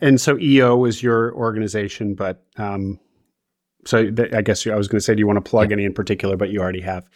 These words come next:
Speaker 1: And was there, was there a second thing?
Speaker 2: No, I mean, that's basically it. I think it's,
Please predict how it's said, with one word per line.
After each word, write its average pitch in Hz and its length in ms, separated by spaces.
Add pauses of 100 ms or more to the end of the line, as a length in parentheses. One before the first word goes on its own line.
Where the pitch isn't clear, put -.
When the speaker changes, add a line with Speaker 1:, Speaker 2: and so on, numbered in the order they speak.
(340)
Speaker 1:
And 151 140
was 156 160
there, 151 300
was 139 220
there 135 160
a 131 40
second 190 400 (320)
thing? 220 240 (1400)
Speaker 2:
No, 196 100
I 180 100
mean, 160 160
that's 151 280
basically 110 500
it. 78 180
I 98 80
think 110 240
it's, - 320